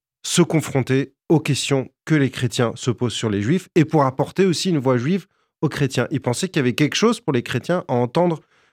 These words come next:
euh, du côté juif. Et c'est quelque chose qui est très important, qu'il a fait, euh, de façon extrêmement discrète tout au long de sa, tout au long de sa carrière et de sa vie.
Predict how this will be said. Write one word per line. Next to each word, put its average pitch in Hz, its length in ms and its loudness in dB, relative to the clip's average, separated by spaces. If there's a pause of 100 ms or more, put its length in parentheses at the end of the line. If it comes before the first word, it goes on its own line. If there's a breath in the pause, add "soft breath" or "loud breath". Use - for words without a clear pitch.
(220 soft breath)
euh, 113 500 2
du 139 160 -2
côté 127 300 2
juif. 101 340 -10 (560)
Et 123 140 4
c'est 135 160 0
quelque 135 160 0
chose 151 200 0
qui - 120 -10
est 107 40 -10
très 156 260 2
important, 131 580 -2 (460)
qu'il 127 200 2
a 123 80 4
fait, 139 320 2
euh, 101 440 2
de 110 140 -6
façon 117 460 -4 (560)
extrêmement 143 480 2
discrète - 680 -4 (200)
tout 156 240 0
au 143 40 8
long 131 180 4
de 120 60 -4
sa, 87 800 -4
tout - 200 -10
au 107 40 -2
long 95 120 -2
de 98 80 -10
sa 101 100 -6
carrière 101 440 -6
et 113 40 -4
de 95 100 -8
sa 90 180 -6
vie. 123 280 -6